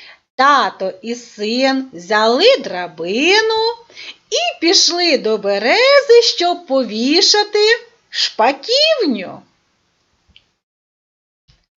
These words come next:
Хлопчик тримає драбину, а тато прикріплює шпаківню до дерева. Гарна вийшла історія, так, малята?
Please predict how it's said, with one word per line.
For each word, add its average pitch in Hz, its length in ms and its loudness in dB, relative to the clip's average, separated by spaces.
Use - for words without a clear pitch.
Хлопчик 302 1040 0
тримає 294 840 0
драбину, 294 960 0
а 196 100 -4
тато 285 720 -4
прикріплює 269 1080 -4
шпаківню 220 1040 -2
до 214 520 0
дерева. 175 800 -4
Гарна 415 480 -2
вийшла 269 360 -6
історія, 214 520 -6
так, 254 320 -2
малята? 247 560 -2